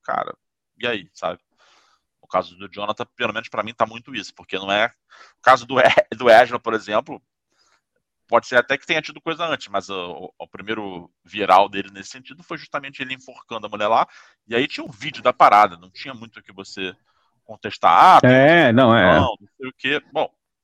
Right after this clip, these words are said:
Speaker 1: ok, querido, mas não sei que você diga que ela era uma alienígena, estilo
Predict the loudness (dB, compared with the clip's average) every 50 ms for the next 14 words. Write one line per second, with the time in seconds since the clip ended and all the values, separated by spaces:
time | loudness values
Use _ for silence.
0 | _ _ _ _ _ _ _ _ _ _ _ _ _ _ _ _ -20 -20 -20 _
1 | 2 2 2 4 4 0 -2 0 -2 -4 -6 -6 -6 -4 -4 -4 -6 -10 -18 _
2 | _ -20 _ _ _ _ -20 -20 -20 -16 -14 -14 -10 -10 -10 -10 -10 -12 -14 -14
3 | -6 0 2 2 2 2 2 2 2 2 2 2 -2 -2 -4 -6 -10 -10 -10 -10
4 | -14 -14 -16 -16 -16 -18 _ _ _ _ _ _ _ _ _ _ _ _ _ _
5 | _ -20 -20 -20 -18 -16 -16 -14 -12 -10 -10 -10 -10 -12 -14 -18 -20 -20 -20